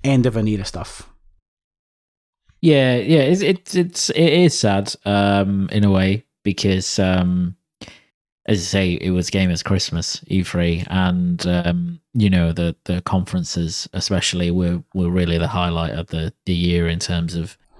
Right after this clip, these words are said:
Speaker 1: announcements and new trailers and, and release dates and all that sort of stuff.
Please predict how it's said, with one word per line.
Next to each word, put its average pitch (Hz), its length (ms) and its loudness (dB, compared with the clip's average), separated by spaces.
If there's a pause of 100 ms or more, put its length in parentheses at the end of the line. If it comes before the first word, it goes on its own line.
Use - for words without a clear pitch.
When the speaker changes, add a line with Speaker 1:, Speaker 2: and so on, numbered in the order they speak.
(580)
Speaker 1:
announcements 87 880 -2
and 85 160 -2
new 87 120 2
trailers 85 720 -2
and, 80 300 -6 (140)
and 85 200 -4
release 85 300 -2
dates 80 380 -6
and 90 80 -2
all 87 140 0
that 85 200 -4
sort 85 200 -6
of 80 100 -10
stuff. - 460 -8